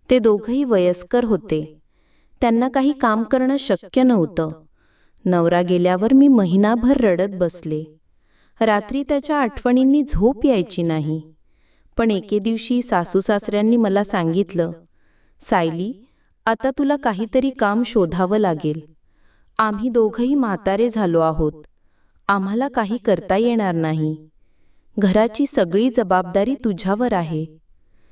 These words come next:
त्यांचे शब्द माझ्या मनाला भिडले. मी ठरवलं, आता रडून काही होणार नाही, काहीतरी करायला हवं.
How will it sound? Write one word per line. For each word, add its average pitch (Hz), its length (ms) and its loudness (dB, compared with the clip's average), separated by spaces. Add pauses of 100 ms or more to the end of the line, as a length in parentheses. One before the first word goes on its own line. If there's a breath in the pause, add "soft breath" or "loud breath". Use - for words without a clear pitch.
(260)
त्यांचे 170 360 2
शब्द 180 340 -2
माझ्या 220 380 -2
मनाला 180 460 0
भिडले. 180 640 -2 (760)
मी 254 180 6
ठरवलं, 196 520 2 (640)
आता 247 280 -4
रडून 220 360 0
काही 226 400 -4
होणार 190 360 -2
नाही, 160 500 -4 (320)
काहीतरी 233 480 0
करायला 185 520 0
हवं. 156 360 -4